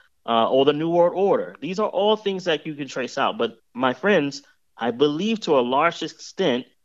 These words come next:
we are, the mind, when it focuses on those things, I'm not saying not to know about them, but when it focuses on those things, it doesn't necessarily give strength. And so there are three levels.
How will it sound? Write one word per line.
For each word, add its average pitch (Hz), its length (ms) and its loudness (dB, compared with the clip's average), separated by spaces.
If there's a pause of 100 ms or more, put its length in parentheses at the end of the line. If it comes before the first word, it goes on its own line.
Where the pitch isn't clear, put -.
(360)
we 139 180 0
are, 123 120 4 (480)
the 120 140 -2
mind, 143 680 2
when 131 120 -2
it 120 120 -6
focuses 180 840 -2
on 139 260 0
those 131 300 0
things, 123 800 -4
I'm 127 120 -6
not 143 120 0
saying 165 200 2
not 165 160 2
to 180 80 -4
know 214 260 4
about 110 320 -2
them, 113 220 -10 (640)
but 135 80 2
when 151 160 2
it 143 80 -2
focuses 190 640 0
on 147 260 -4
those 131 320 -4
things, 139 380 -4
it 120 160 -10
doesn't 160 320 0
necessarily 139 580 -4
give 117 300 -4
strength. - 640 -4 (1120)
And 135 260 4
so 135 480 2
there 151 160 4
are 139 80 4
three 220 220 -4
levels. 104 560 -2